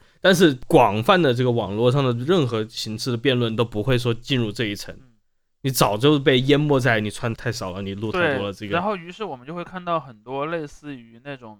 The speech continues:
Speaker 2: 举个例子，类似于小红书这样的平台，可能有一个女性发了一个自己的一个照片，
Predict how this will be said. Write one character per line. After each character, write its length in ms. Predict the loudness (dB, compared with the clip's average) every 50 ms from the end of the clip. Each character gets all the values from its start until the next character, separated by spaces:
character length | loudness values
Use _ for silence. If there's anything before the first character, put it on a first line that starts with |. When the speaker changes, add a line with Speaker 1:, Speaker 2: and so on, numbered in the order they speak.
| _ _
Speaker 2:
举 140 | _ -16 -12
个 80 | -10 -8
例 140 | -6 -8 -8
子， 180 | -8 -8 -6
类 80 | -6 -6
似 100 | -6 -8
于 60 | -10
小 160 | -12 -12 -14
红 140 | -16 -16 -20
书 160 | -18 -14 -10
这 60 | -8
样 80 | -8 -8
的 120 | -8 -12
平 180 | -14 -14 -18 -20
台， 140 | -14 -14 -12
可 140 | -12 -12 -12
能 100 | -12 -14
有 160 | -14 -14 -14
一 60 | -14
个 80 | -16 -16
女 160 | -16 -18 -18
性 160 | -14 -14 -14
发 220 | -8 -4 -4 -4 -4
了 60 | -4
一 60 | -6
个 80 | -8 -10 -12
自 180 | _ -14 -14
己 140 | -12 -12 -10
的 120 | -8 -8
一 60 | -8 -8
个 80 | -10
照 180 | -4 -4 -4 -2
片， 180 | -2 -4 -8